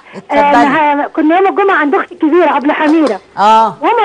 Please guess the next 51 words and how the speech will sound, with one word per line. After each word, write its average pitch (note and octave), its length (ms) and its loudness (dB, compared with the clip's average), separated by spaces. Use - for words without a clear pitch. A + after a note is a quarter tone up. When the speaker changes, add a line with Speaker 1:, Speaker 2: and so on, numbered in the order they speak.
Speaker 1:
ما - 80 2
بيفتحوش F4 420 -4
و-، E4 200 0
وكان F#4+ 200 -2
ولادها F#4 300 0
كلهم، D4+ 420 0
قعدت G4+ 240 -2
اقول F#4 100 2
لهم: F#4+ 140 0
"يا F4 120 -2
ست G4 140 -6
غاليه D#4 320 -2
ساعتين E4+ 500 0
وساعتين D#4+ 720 -2
بنتكلم F4+ 400 0
على D#4 160 0
حضرتك". C4 460 -2
Speaker 2:
والله؟ C#4+ 300 0
Speaker 1:
والله. A#3 180 -4
Speaker 2:
ربنا A#3 420 -2
يديك D#4 120 0
Speaker 1:
ساعتين D4+ 160 -2
Speaker 2:
الصحة G#4+ 200 2
Speaker 1:
بنتكلم E4+ 120 2
Speaker 2:
والعافية. F#4+ 340 2
Speaker 1:
عليكم F#4 280 0
بقى، D#4 160 -2
بقى D4 260 -4
عمال F4 360 0
اقول F#4+ 120 2
لهم: F#4+ 180 0
"دي E4+ 80 -4
جميل F4 260 0
بحبها F4 600 -2
و-، D#4+ 80 -2
و-، D4+ 120 0
وحاجتها E4+ 480 -2
حلوه F4 380 2
وكله". D#4+ 440 0
Speaker 2:
ان A3 60 -12
شاء C#4+ 160 -2
الله C#4 100 0
تسلمي A#3+ 440 -2
يا G3+ 40 -6
حبيبتي، D#4 280 0
Speaker 1:
وليا G#4 180 4
Speaker 2:
الله F4 140 2
Speaker 1:
انا - 20 2
اخت G#4+ 100 0
Speaker 2:
يخليك. G4+ 180 -2
Speaker 1:
بلا-، D#4+ 120 2